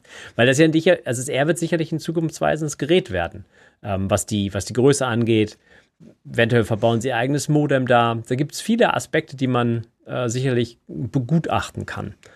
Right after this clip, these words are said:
Äh, und, äh, und, und wie es halt ins Line-Up, Line-Up passt. Und, und wenn sie wirklich diese Preismarke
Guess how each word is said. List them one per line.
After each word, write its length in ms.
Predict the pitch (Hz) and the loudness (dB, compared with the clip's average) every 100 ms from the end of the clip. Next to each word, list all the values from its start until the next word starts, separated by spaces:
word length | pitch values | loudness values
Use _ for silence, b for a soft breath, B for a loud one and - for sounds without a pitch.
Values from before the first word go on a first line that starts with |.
| b b _ | b b _
Äh, 60 | 104 | -8
und, 500 | 98 98 107 101 - | -6 -4 -4 -4 0
äh, 60 | |
und, 420 | 110 104 107 123 123 | 0 2 0 0 0
und 140 | 113 | 2
wie 60 | 147 | 2
es 100 | 151 | 2
halt 120 | 151 | 0
ins 160 | 151 | -2
Line-Up, 340 | 196 202 113 - | -2 -2 -2 -4
Line-Up 400 | 127 160 160 - | -2 0 -2 -2
passt. 320 | - 190 - | -4 -4 -4
Und, 120 | 104 | -6
und 80 | 104 | -4
wenn 140 | 107 107 | -2 0
sie 80 | |
wirklich 240 | 113 131 - | 0 -2 -4
diese 240 | 139 127 | -4 -4
Preismarke 680 | - - 127 - 131 127 113 | -2 -2 -2 0 -2 -2 -4